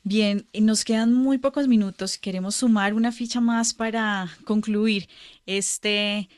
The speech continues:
programa en conmemoración de esos diez años de trabajo, diez años de producción, diez años de sueños cumplidos y, por supuesto, diez años que nos proyectan con grandes retos a otros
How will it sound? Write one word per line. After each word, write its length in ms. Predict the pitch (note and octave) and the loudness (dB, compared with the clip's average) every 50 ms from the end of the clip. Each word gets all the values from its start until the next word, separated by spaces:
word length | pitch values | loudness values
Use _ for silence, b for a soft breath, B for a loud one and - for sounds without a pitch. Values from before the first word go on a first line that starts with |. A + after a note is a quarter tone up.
| b b b _ | b b b _
programa 680 | _ A3 A3+ A3 G3 G3 G3+ F#3+ F#3 F#3 F3+ F3+ F3 F3 | _ 2 2 2 2 2 0 0 0 0 -2 -2 -2 -4
en 100 | F3 F3 | -4 -4
conmemoración 720 | - G3 F#3 F#3 F#3 F#3 F#3 F3 F3 F#3 - G3 F#3 F3+ | -6 -6 -6 -4 -4 -4 -4 -4 -4 -4 -4 -4 -4 -4
de 80 | F3 F#3+ | -4 -4
esos 240 | F#3 A3 G#3+ G3+ F#3 | -2 -2 -4 -4 -4
diez 280 | G#3+ A3 A3 A3 - | -2 -2 0 0 -2
años 240 | A3+ G#3+ G#3+ G#3 G3+ | -2 -2 -2 -2 -2
de 100 | G3+ G#3+ | -4 -6
trabajo, 460 | - - F#3 F3 E3+ E3 F3+ - G3+ | -4 -2 -2 -2 -2 -4 -4 -6 -8
diez 240 | G3 F#3 F3+ F#3 - | -6 -6 -6 -6 -6
años 220 | F#3+ F#3 F#3 F3+ | -6 -6 -6 -6
de 80 | F#3 G3 | -8 -10
producción, 640 | F#3+ F#3+ G3 F#3 F3 F3 - - F3+ F3 F3 F3+ F3+ | _ -8 -8 -8 -8 -8 -10 -8 -6 -6 -6 -6 -6
diez 180 | F3 F3+ F3+ | -6 -6 -6
años 280 | F#3 F3+ F#3 F#3+ G3 G3 | -4 -4 -4 -4 -4 -4
de 200 | G#3 G#3 G3 G3 B B B B | -4 -4 -4 -4 B B B B
sueños 400 | - - - A3+ G#3+ G#3 G#3 - | -10 -2 0 0 0 0 -2 -2
cumplidos 680 | - B3 A3+ G#3+ - G#3 G#3 G3+ G3+ G3+ G3+ G#3 - B B B B B B | 0 -2 -2 0 -2 -4 -2 0 0 0 0 -2 -4 B B B B B B
y, 100 | - G#3+ | -16 -8
por 160 | _ G3+ G3 | _ -4 -4
supuesto, 500 | G3+ G3 - - F#3+ F#3+ - - G3 F#3+ | -4 -6 -4 -4 -4 -4 -2 -4 -4 -4
diez 240 | F#3 G#3 G#3+ G3+ - | -2 -2 -4 -2 -2
años 280 | G#3 G#3 G#3+ A3 G#3+ | -2 -4 -4 -4 -4
que 120 | - - A3+ | -4 -4 -4
nos 300 | G#3+ G#3 G3+ G3+ - b b b b | -2 -4 -4 -6 -6 b b b b
proyectan 640 | - A3 G#3 F#3+ F#3 G#3+ G#3 G3 - _ G3 G3 G#3+ | 0 0 0 2 2 0 0 0 -2 _ -6 -6 -4
con 200 | G3+ A3+ G#3 G3+ | -4 -2 -2 -2
grandes 440 | G3 G3 G3 G3 G3 G3+ G#3 G#3 G#3 | 0 0 -2 -2 -2 -4 -6 -4 -4
retos 420 | A3 G#3 G3 _ F#3 F#3 F#3+ - B B B B B B | -4 -6 -4 _ -6 -6 -6 -8 B B B B B B
a 220 | - F#3+ F#3+ F#3+ F#3 | -8 -6 -4 -2 -2
otros 680 | F3 F3 E3+ _ F3+ F3+ F3+ F#3 F#3 F#3 - - - | -2 -2 -4 _ -4 -4 -2 -2 -2 -2 -2 -4 -4